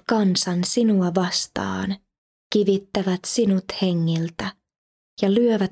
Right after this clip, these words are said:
miekoillaan sinut kappaleiksi. He polttavat kaikki talosi tuhkaksi ja panevat tuomiosi täytäntöön.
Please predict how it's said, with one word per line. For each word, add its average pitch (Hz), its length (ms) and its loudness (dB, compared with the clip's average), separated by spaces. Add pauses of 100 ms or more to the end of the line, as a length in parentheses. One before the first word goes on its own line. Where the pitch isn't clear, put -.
miekoillaan 175 1120 -2 (140)
sinut 190 360 0 (140)
kappaleiksi. 175 1040 -6 (1300)
He 196 60 0 (100)
polttavat 220 600 0 (140)
kaikki 226 580 -2
talosi 185 560 0
tuhkaksi - 800 -4 (540)
ja - 80 2
panevat 208 480 -2 (140)
tuomiosi 175 800 0
täytäntöön. 175 1040 -4